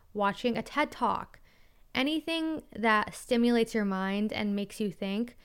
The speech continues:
So this can even be planning or scheduling. It can be doing work on your computer. Emotional activities can be gratitude, E F T tappings, affirmations, journaling,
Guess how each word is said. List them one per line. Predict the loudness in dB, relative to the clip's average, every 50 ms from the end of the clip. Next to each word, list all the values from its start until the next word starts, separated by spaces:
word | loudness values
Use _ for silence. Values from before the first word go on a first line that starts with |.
| -20 -20 -20 -20 -20
So | -20 -6 0 2 4 4 4 2 0 -4 -4
this | 0 2 2 2 2
can | 0 -4 -2
even | -2 0 0 0 2
be | 2 2 2 2 2 0 0 -4 -8 -14 -20 -20 -20 -20 -20 -20
planning | -14 -6 -2 0 2 2 4 4 4 2 2 2 0
or | 2 2 2 2 0
scheduling. | 0 -2 -2 -2 -2 0 0 -2 -2 -2 -2 -4 -4 -6 -8 -10 _ -20 -20 -20 _ -6
It | -4 -2 0
can | 2 2 2
be | 2 2 2 2 4 2 2 2 0 -2 -4 -2
doing | 2 4 4 4 4 4
work | 2 2 2 2 2
on | 0 2
your | 2 0
computer. | 0 -2 -2 0 0 2 2 2 0 -2 -8 -14 -20 -20 -20 -20 -20 -14 -6 0
Emotional | 4 6 6 6 4 2 0 0 0 0
activities | 0 0 0 -2 -2 0 2 2 2 2 2 0
can | 0 0 0 0 2
be | 2 0 2 2 2 0 -2 -4
gratitude, | -4 0 2 4 4 4 2 2 0 2 4 4 6 6 4 4 0 -6 -12 -8
E | -6 -6 -6
F | -6 -8
T | -8 -6 -6 -6
tappings, | -4 -2 -2 -2 -2 -2 0 0 2 2 2 2 0 0 -2 -4
affirmations, | -2 -2 -2 -2 -4 -2 2 2 2 2 2 2 4 4 6 6 4 2 2 0 -4 -12 -20 -20 -20 -20 -20 -18 -4
journaling, | 2 4 6 6 6 6 6 6 6 6 4 4 4 2 0